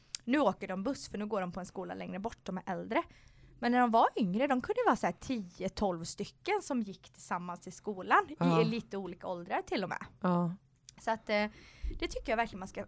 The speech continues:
Speaker 1: man ska reflektera lite över hur gör vi? Och jag, jag kan ju uppfatta det som att mitt liv är mer stressigt sen jag fick körkort. Och det låter ju sjukt, men förr kände jag att när man gick och när man tog buss,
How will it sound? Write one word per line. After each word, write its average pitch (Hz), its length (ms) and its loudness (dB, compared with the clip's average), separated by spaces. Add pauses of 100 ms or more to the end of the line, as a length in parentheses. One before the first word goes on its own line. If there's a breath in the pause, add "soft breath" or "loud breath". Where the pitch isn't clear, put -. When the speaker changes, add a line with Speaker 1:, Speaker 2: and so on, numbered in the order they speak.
(120)
Speaker 1:
man 294 160 -4
ska 349 200 2
reflektera 339 680 -4
lite 349 300 -4
över 185 120 -2
hur 196 160 -4
gör 220 400 0
vi? 254 140 -4
Och 269 100 -2
jag, 320 260 4 (500 soft breath)
jag 294 160 6
kan 262 100 4
ju 381 60 6
uppfatta 214 360 0
det 202 60 0
som 208 160 0
att 214 100 2
mitt 214 240 4
liv 190 200 0
är 190 100 4
mer 180 220 -2
stressigt - 640 -8
sen 254 100 0
jag 175 100 -2
fick 190 100 -10
körkort. - 580 0 (480 soft breath)
Och 311 100 2
det 339 100 6
låter 254 320 2
ju 180 60 -4
sjukt, 359 340 0
men 247 140 4
förr 359 280 6
kände 302 320 0
jag 190 80 6
att - 180 -2
när 240 120 6
man 247 180 6
gick - 460 -6
och 233 100 0
när 226 80 6
man 220 100 6
tog 196 220 0
buss, - 360 0